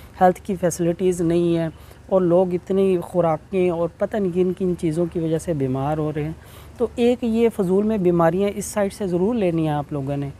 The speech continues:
तो खुदारा इन चीज़ों से परहेज़ करें, खुदारा इन चीज़ों से परहेज़ करें। और अगर कोई influencer देख रहा है मुझे, ये इस वीडियो को देख रहा है,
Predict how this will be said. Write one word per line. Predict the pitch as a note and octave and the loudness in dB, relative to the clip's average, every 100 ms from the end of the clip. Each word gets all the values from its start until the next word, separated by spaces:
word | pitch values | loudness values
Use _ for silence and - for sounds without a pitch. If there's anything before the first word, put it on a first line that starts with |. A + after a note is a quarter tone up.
| - - - - | -20 -20 -16 -8
तो | F3+ | 0
खुदारा | F3 D#3+ E3 F3+ G#3 | 2 6 6 6 4
इन | G3 | 0
चीज़ों | G3 E3 E3+ | -2 -2 -2
से | E3 | -4
परहेज़ | F3 E3 C#3+ D3 - | -6 -4 -4 -4 -8
करें, | E3+ E3 E3 F3 F#3 | -6 -4 -4 -6 -8
खुदारा | D#3 D3+ D#3+ F3 | 0 2 4 2
इन | D#3+ | 0
चीज़ों | D#3+ D3 D#3 | -4 -4 -6
से | E3 | -6
परहेज़ | - D3+ C#3+ - | -6 -4 -4 -4
करें। | E3 D#3 E3+ - - - - | -4 -2 -4 -6 -18 -18 -2
और | A3 B3+ A3+ | 4 6 6
अगर | F3+ F#3+ | 4 2
कोई | - F3+ F#3 | 2 -2 -2
influencer | F3+ E3 F#3 E3+ D#3+ G3 | -4 -4 -2 -2 -2 -6
देख | D#3 C3+ D#3 F3 E3 | -4 0 2 2 -2
रहा | C#3 | -4
है | |
मुझे, | C3 B2+ B2+ B2 - - - - F#3+ | -4 -4 -6 -8 -10 -20 -20 -14 -4
ये | F#3 | 0
इस | G3+ - | 0 0
वीडियो | E3 E3 D#3+ | 2 2 2
को | D#3 | 0
देख | C3 B2+ D3 | -2 -4 -4
रहा | |
है, | C#3 | -6